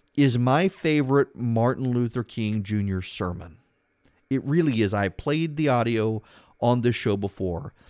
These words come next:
And that, again, I thought was distasteful, to put Martin Luther King Junior's speech in a commercial like that. It would be one thing if it was a commercial like, like, for example, the Anheuser-Busch commercial,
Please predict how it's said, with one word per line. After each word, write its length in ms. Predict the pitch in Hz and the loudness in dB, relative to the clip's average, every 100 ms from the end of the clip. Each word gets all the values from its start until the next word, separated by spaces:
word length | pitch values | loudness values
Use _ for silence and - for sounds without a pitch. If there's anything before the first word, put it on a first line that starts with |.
| _ - _ - | _ -20 _ -6
And 260 | 135 135 110 | 0 0 4
that, 260 | 151 226 | 4 6
again, 580 | 269 156 143 143 139 135 - _ _ _ _ 139 | 4 0 2 4 4 0 -4 _ _ _ _ -2
I 100 | 135 | 2
thought 240 | 170 156 | 2 2
was 180 | 175 147 | 0 -2
distasteful, 800 | 147 165 - 220 - 92 82 _ _ _ _ | -4 -2 -2 -4 -4 -8 -8 _ _ _ _
to 100 | 156 | -2
put 240 | 139 170 151 | 2 2 2
Martin 340 | 147 165 202 | 2 2 0
Luther 180 | 208 190 | -2 -4
King 260 | 170 190 143 | -2 -2 0
Junior's 520 | 139 165 151 131 - | 2 2 2 0 -2
speech 720 | - 156 135 123 - - - _ - _ - | -6 -4 -2 -4 -8 -12 -14 _ -20 _ -4
in 260 | 160 160 | 2 4
a 120 | 156 151 | 4 2
commercial 540 | - 170 151 139 151 | 2 2 2 0 2
like 160 | 147 160 | 2 4
that. 160 | 160 | 2
It 180 | 170 170 | 2 2
would 180 | 175 160 | 4 2
be 100 | 180 | 2
one 460 | 165 165 208 269 277 | 0 0 2 0 -2
thing 400 | 220 202 190 180 | 0 2 2 2
if 120 | 185 | 4
it 80 | 180 | 2
was 140 | 170 | 2
a 40 | |
commercial 300 | 165 170 156 | 0 -2 0
like, 280 | 165 214 - | 2 2 2
like, 200 | 226 269 | 2 2
for 120 | 285 | 0
example, 280 | 247 233 202 | -2 0 2
the 140 | 185 190 | 2 2
Anheuser-Busch 560 | 185 160 135 151 180 | 2 2 0 0 -2
commercial, 500 | - 131 104 123 117 | -4 -4 -2 -4 -6